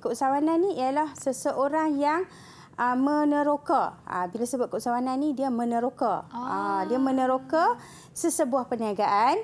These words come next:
Speaker 1: Lepas tu, kemudian dia memajukan dan, uh, membangunkan per-, perniagaan tersebut serta mengambil risiko pelaburan perniagaan yang diceburi.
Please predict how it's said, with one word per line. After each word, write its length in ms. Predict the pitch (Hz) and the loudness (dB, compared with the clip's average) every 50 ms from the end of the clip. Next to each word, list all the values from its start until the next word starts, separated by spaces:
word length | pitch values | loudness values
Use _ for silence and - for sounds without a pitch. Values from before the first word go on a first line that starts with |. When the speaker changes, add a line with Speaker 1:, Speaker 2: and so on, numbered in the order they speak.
| - - - - - - - - - - - _ _ - | -6 -12 -20 -20 -20 -20 -20 -20 -20 -20 -20 _ _ -12
Speaker 1:
Lepas 320 | 220 - 226 208 - - | -8 -6 -6 -8 -8 -6
tu, 240 | - 277 302 359 370 | -2 0 0 0 0
kemudian 400 | 370 294 247 254 240 277 269 254 | 0 -2 -2 0 0 0 0 0
dia 80 | 254 | 0
memajukan 1120 | 240 240 233 233 226 226 226 214 202 240 240 240 233 - 277 269 277 285 302 320 359 392 349 - - - - | 0 0 -2 0 0 0 -2 -2 -2 -4 -4 -4 -4 0 2 2 4 4 4 4 2 2 0 -4 -8 -16 -18
dan, 360 | 214 190 247 262 302 339 427 466 - - - - - - - - - - - - | -4 0 2 2 4 2 2 -2 -4 -10 -20 -20 -20 -20 -20 -20 -20 -20 -6 -2
uh, 140 | - 262 262 | 0 2 2
membangunkan 680 | 269 285 285 277 285 285 302 311 320 294 311 277 269 254 | 4 4 4 4 4 4 4 4 4 4 2 2 2 0
per-, 160 | 285 254 - - - | -2 -2 -4 0 2
perniagaan 640 | 320 320 302 285 262 247 233 240 226 - 220 208 - | 4 4 4 4 2 0 0 0 0 0 -2 -2 -2
tersebut 560 | 214 190 - 220 196 196 247 285 359 - - - | -4 -4 -4 -6 -2 0 2 2 2 2 0 -4
serta 560 | - - - 277 262 262 - - 294 294 285 | -10 -6 -2 -2 -2 -2 0 0 2 2 2
mengambil 520 | 277 262 247 247 247 247 247 254 247 233 | 2 2 2 0 0 0 2 2 0 0
risiko 720 | 226 233 226 - - 226 185 - - 285 294 320 403 453 453 - - - - - - - - - _ | 0 -2 -6 -6 -8 -8 -8 -4 -2 0 2 4 2 2 0 -4 -14 -20 -20 -20 -20 -20 -20 -8 _
pelaburan 560 | - 269 262 254 233 233 269 269 285 294 302 285 | 0 2 2 2 2 2 2 4 4 2 2 0
perniagaan 720 | - 240 233 233 226 220 240 233 202 233 233 240 226 220 | 0 -2 -2 -2 -2 0 0 0 2 2 0 0 0 0
yang 320 | 233 240 240 240 240 233 | 0 0 0 0 -2 -4
diceburi. 1120 | 226 226 220 - - 226 202 196 190 185 185 185 190 190 185 185 190 185 185 185 185 185 | -4 -6 -8 -6 -4 -4 -4 -4 -4 -6 -6 -6 -6 -6 -6 -6 -4 -4 -4 -6 -6 -6